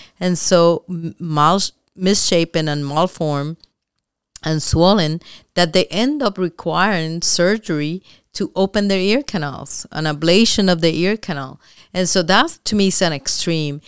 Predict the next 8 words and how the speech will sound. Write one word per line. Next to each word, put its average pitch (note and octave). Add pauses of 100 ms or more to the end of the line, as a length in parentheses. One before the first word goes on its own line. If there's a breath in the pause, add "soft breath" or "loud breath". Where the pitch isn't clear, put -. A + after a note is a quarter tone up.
(200 loud breath)
It's A3+
definitely, B3
definitely A3
a G3+
solution F#3+ (280)
that E3+
is F3
available F3